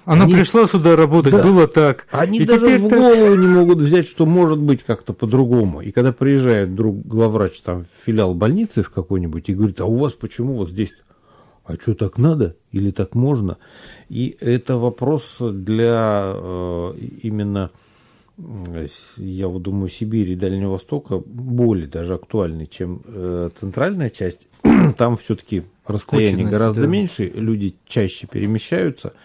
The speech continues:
Speaker 2: Здесь плюс еще длинная зима, вот сложность перелетов, дороговизность, там, переезды, все это долго.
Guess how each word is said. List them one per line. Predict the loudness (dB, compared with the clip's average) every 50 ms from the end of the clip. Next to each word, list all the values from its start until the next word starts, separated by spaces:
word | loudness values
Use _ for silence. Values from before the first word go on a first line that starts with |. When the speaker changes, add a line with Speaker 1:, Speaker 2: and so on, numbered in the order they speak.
| _ _ -20 -20 -20 -20 -20 _ -14
Speaker 2:
Здесь | -12 -8 -6 -6 -6 -6 -8 _
плюс | -4 -4 -2 -2 -4 -8
еще | -12 -12 -10 -8
длинная | -6 -4 -4 -4 -4 -4 -6 -6 -6
зима, | -4 -4 -4 -2 -2 -2 -2 -4 -4 -4 -6
вот | -6 -8 -10 -12
сложность | -8 -4 -2 -2 -2 -2 -6 -10 -12 _
перелетов, | -8 -6 -4 -4 -2 -2 -2 -2 -2 -4 -8 -12 -10 -8
дороговизность, | -6 -6 -4 -2 -2 -2 -2 -2 -4 -4 -4 -4 -4 -6 -8 -10 _
там, | -8 -8 -8 -8 -8
переезды, | -8 -6 -4 -4 -4 -2 -4 -4 -4 -6 -6 -8
все | -10 -10 _ -8 -8
это | -8 -8 -6
долго. | -4 -2 -2 -2 -2 -6 -8